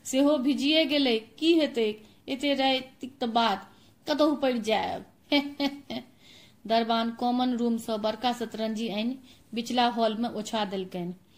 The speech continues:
हिनका लोकनिक सुतबाक प्रबंध लगा ओ अपन काज पर चलि गेल आर हमहूँ ऊपर विदा भेलहुँ। दुइये सीढ़ी चढ़ल हैब कि पाछाँ सँ पाहुन पूछै छथि,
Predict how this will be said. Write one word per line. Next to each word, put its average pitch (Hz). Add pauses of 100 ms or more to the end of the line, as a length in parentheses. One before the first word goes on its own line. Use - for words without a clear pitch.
(260)
हिनका 285
लोकनिक 285
सुतबाक 269
प्रबंध 269
लगा 240 (220)
ओ 277
अपन 269
काज 277
पर 269
चलि 277
गेल 214 (300)
आर 233
हमहूँ 277
ऊपर 233
विदा 208
भेलहुँ। 190 (460)
दुइये 320
सीढ़ी 320
चढ़ल 285
हैब 233
कि 269
पाछाँ 277
सँ 269
पाहुन 240
पूछै 240
छथि, 214